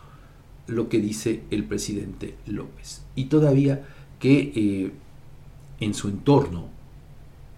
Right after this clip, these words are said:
no haya tampoco nadie quien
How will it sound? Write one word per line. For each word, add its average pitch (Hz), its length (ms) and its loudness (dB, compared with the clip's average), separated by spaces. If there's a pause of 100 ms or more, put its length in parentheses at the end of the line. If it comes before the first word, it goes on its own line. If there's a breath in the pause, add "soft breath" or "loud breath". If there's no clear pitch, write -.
(600)
no 113 180 0
haya 123 340 0 (240)
tampoco 101 360 -8
nadie 104 480 -2 (680)
quien - 320 -8